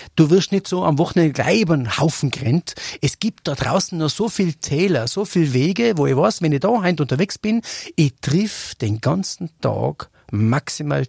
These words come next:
drei, vier, fünf Leute. Da bist du allein. Und das suchst du natürlich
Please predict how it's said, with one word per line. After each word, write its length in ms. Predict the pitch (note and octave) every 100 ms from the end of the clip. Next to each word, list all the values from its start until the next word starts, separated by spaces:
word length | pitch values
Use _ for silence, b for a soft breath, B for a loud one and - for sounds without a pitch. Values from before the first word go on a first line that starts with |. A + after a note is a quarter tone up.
| _
drei, 400 | B2 A2+ A#2 A#2+
vier, 360 | - C3 B2 B2+
fünf 480 | - A#2 A#2+ - - _
Leute. 460 | G2+ F#2+ G2+ - - B B B
Da 100 | -
bist 320 | - C3+ -
du 180 | C3 C3 b b -
allein. 540 | A2+ A2 B2 A2 G2 - B B B B
Und 180 | C#3 B2
das 260 | - F#3 -
suchst 420 | G#3 B3+ C4 -
du 40 | G#3+
natürlich 380 | F#3+ G3 G3